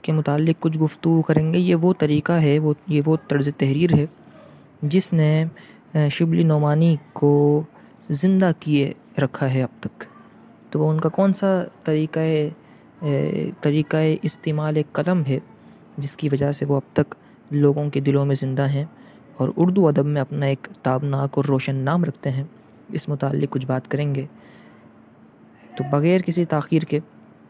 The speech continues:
इब्तिदा करते हैं डॉक्टर अबुल एस सिद्दीकी के एक इक़्तिबास से, एक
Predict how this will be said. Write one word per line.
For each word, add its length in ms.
इब्तिदा 320
करते 300
हैं 180
डॉक्टर 280
अबुल 240
एस 140
सिद्दीकी 420
के 220
एक 160
इक़्तिबास 500
से, 280
एक 60